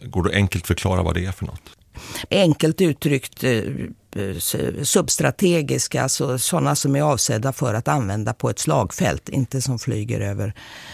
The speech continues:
Speaker 2: kontinenter. Och det som är intressant med de här också, att de är inte reglerade på något sätt i några,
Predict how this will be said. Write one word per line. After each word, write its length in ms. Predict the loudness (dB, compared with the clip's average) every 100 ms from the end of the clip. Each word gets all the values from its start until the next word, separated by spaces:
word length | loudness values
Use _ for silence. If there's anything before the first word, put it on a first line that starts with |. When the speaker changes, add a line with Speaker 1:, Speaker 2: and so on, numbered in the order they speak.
| -10 2
Speaker 2:
kontinenter. 1040 | 4 6 6 6 6 2 2 2 2 0
Och 260 | -2 -2 -10 -16 -18 -18 -4
det 200 | 2 4
som 160 | 4
är 40 | 4
intressant 480 | 2 4 4 4 4
med 120 | 4
de 120 | 4
här 300 | 2 2 0
också, 300 | -2 -2 -2
att 220 | -2 -6 -12
de 520 | -4 4 4 4 2 0
är 240 | 0 0 2
inte 440 | 0 0 0 0
reglerade 680 | 0 2 2 2 -2 -2 -4
på 180 | -2 2
något 480 | 2 2 0 -2 -2
sätt 540 | -2 -2 -6 -16 -4
i 220 | 0 2 4
några, 580 | 2 2 0 0 -2